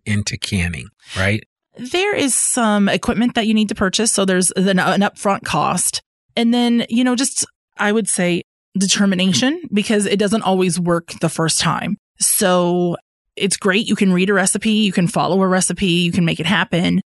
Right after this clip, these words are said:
Speaker 2: But we do offer canning lessons, which helps with some of those tips and tricks, you know, things my grandma taught me thirty years ago
Speaker 1: <laughs>
Speaker 2: that will make it easier for you to know if you're doing it right.
Speaker 1: Right,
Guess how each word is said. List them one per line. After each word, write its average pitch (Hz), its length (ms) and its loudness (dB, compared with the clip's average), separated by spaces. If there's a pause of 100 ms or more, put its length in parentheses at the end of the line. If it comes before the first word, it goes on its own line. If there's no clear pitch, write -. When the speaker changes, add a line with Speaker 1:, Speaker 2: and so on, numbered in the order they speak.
(140)
Speaker 2:
But 202 160 0
we 196 160 4
do 185 160 2
offer 165 200 -2
canning 170 300 0
lessons, - 500 -4
which 170 300 0 (180)
helps 185 340 -2
with 196 120 0
some 190 100 0
of 180 60 0
those 165 180 0
tips - 280 -2
and 170 120 2
tricks, - 400 -2
you 208 80 2
know, 180 80 2
things 190 280 0
my 196 120 2
grandma 180 280 0
taught 170 240 -2
me 175 180 0
thirty 180 240 0
years 185 300 0
ago 180 420 2 (140)
Speaker 1:
<laughs> - 160 -4
Speaker 2:
that 180 220 2
will 196 120 2
make 196 240 0
it 196 80 -2
easier 180 520 2
for - 160 -6
you 185 200 2
to 175 160 0
know 180 340 2
if 175 160 -2
you're 180 80 0
doing 165 360 0
it - 100 -6
right. - 420 -4
Speaker 1:
Right, 113 240 2